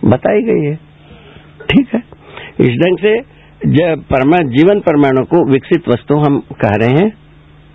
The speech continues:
विकास के बाद जागृति की बात कर रहे हैं, जीवन में ही जागृति होती है।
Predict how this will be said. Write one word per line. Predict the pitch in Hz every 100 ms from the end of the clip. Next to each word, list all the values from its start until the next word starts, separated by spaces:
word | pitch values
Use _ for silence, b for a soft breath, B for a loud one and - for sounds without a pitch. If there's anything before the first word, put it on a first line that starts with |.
| - - B B B B
विकास | 151 151 208 175
के | 185
बाद | 160 170
जागृति | 139 131 123 139 139
की | 156
बात | 151 156
कर | 156 147
रहे | 143 139 143
हैं, | 147 _ B B B
जीवन | 113 151 131
में | 110 104
ही | 107
जागृति | 117 113 123 123
होती | 127 127 - -
है। | 135